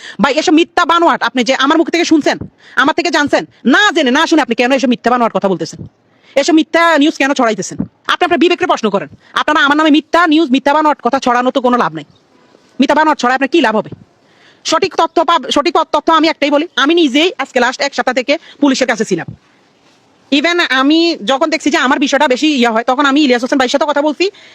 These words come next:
এবং হিমেল ভাইয়ের সাথে কথা বলছি। ওনারা বলছে যে তোমারে যেহেতু তদন্ত করা হয়েছে, যেহেতু তুমি নির্দোষ, তো তুমি তোমার মতো। কারণ ভাইয়ার ওই সব বিষয়ে আমাদের কোনো কিছু ধারণাই নেই। আর অনেকে আমার নিয়ে পোস্ট করছে, আমি জুলাই আন্দোলনে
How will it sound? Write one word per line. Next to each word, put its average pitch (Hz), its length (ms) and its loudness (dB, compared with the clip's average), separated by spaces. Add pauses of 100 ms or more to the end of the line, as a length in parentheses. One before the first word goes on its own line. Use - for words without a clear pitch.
এবং 247 240 0
হিমেল 285 200 0
ভাইয়ের 311 120 0
সাথে 320 160 -2
কথা 370 140 0
বলছি। 294 260 -2 (260)
ওনারা 302 240 2
বলছে 302 400 -2
যে 262 360 0
তোমারে 311 380 2
যেহেতু 302 240 -2
তদন্ত 330 260 0
করা 269 200 2
হয়েছে, 262 400 0
যেহেতু 254 220 0
তুমি 294 180 2
নির্দোষ, 269 360 0 (200)
তো 392 80 -2
তুমি 415 180 2
তোমার 269 200 2
মতো। 190 180 -4 (420)
কারণ 277 160 0
ভাইয়ার 277 440 0
ওই 320 260 2
সব 320 100 2 (120)
বিষয়ে 269 260 0
আমাদের 233 280 0
কোনো 254 160 2
কিছু 262 120 0
ধারণাই 202 360 0
নেই। 147 100 -14 (200)
আর 247 160 -2
অনেকে 381 280 0
আমার 311 280 2
নিয়ে 339 160 0
পোস্ট 285 140 -2
করছে, 277 320 0
আমি 311 200 2
জুলাই 302 220 2
আন্দোলনে 294 420 0